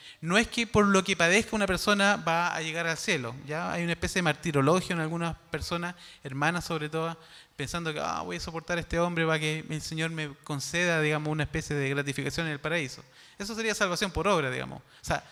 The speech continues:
soporta al viejo porque es insoportable, pero bueno, báncatelo. Pero no porque Dios te vaya a gratificar de alguna manera. De esa manera,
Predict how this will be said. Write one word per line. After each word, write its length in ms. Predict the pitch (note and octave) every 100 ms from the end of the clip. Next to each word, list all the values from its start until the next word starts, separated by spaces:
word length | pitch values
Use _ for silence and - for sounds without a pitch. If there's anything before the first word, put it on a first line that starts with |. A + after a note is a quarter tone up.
| - _ -
soporta 400 | - E3+ G#3 G3+
al 80 |
viejo 240 | F#3 A3+ G3+
porque 680 | F#3 D#3+ D3+ C#3+ C3+ - -
es 160 | -
insoportable, 580 | F3 D#3+ C#3+ - G3+ F#3+
pero 140 | D#3+ D#3
bueno, 200 | F3 C#3
báncatelo. 560 | A3+ D3+ B2+ A2 A#2 -
Pero 200 | C#3+ C#3
no 220 | D3 G3
porque 320 | F#3+ F3+ F#3+ - - - _
Dios 240 | C#3+ F3 E3+
te 100 | E3
vaya 200 | F3 F3
a 40 |
gratificar 520 | D#3+ D#3 D3 D3 E3
de 60 | D#3
alguna 220 | D3 C#3+
manera. 380 | D#3+ F3+ C3 C#3 - - -
De 80 | D#3+
esa 140 | F3
manera, 420 | E3+ G3 G3+ F#3